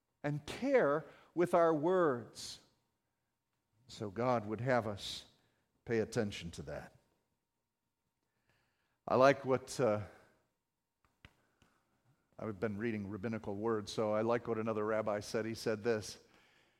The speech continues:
"The evil tongue slays three, the slanderer,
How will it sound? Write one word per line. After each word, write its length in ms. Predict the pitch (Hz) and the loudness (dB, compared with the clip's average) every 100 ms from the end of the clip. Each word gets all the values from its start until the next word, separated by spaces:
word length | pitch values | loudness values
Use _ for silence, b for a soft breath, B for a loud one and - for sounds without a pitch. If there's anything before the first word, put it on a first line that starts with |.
| _ _ | _ _
"The 180 | 156 170 | 2 2
evil 400 | 233 262 226 214 | 4 4 6 4
tongue 560 | 214 - 226 202 160 156 | 4 2 4 6 4 0
slays 680 | - - 170 170 156 151 - | -4 6 8 10 8 4 0
three, 560 | - 190 262 220 120 95 - - _ _ _ _ _ _ _ _ _ _ _ _ | -2 8 10 10 8 2 -14 -20 _ _ _ _ _ _ _ _ _ _ _ _
the 80 | 110 | -8
slanderer, 840 | - 147 160 170 185 214 254 277 | 0 8 10 10 12 12 12 12